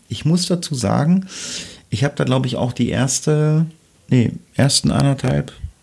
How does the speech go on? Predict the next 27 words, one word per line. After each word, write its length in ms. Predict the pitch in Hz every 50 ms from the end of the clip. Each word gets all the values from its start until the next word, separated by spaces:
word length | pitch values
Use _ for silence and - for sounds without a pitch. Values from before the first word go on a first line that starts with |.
| _ _ _ - - -
Folgen 340 | - - 135 131 131 131 127
geguckt 400 | 120 - - - 156 156 - -
und 100 | 131 120
hab 140 | 123 123 -
so 100 | - 117
gedacht, 340 | 117 113 117 113 - -
so, 220 | - 127 117 117 113 110 - - -
hm, 280 | - 120 110 95 95 95 - - - - - - _ _ _ _ _ - - - _ _ _ _ _ _ _ _ _ _ _ _ _ _ _ _ - - - - _
ist 240 | - 85 - - 104
nicht 180 | 104 - -
meins. 480 | 131 127 104 - - - - - - - _ _ _ _ - - - - - - 90 - - - - - - - _ _ _ _ _ _
War 300 | - - - 104 107 110
dann 160 | 117 117 110
bei 60 | 113
einer 140 | 113 107 107
guten 260 | 104 113 120 - 98
Bekannten, 440 | 104 95 - - 107 120 - 156 160
die 80 | 156 135
sagte, 480 | 123 127 131 - - 135 139 135 101
„Hast 260 | 104 101 - - - -
du, 280 | 135 139 139 135 139 -
äh, 220 | 113 110 107 107
geguckt?“ 460 | 98 95 87 - 131 139 135 - - -
Ich 120 | - 92 -
sage, 200 | 92 87 85 85
„Nee.“ 340 | 87 92 107 131 156 156 - - _ _ _ _
„Ah, 60 | -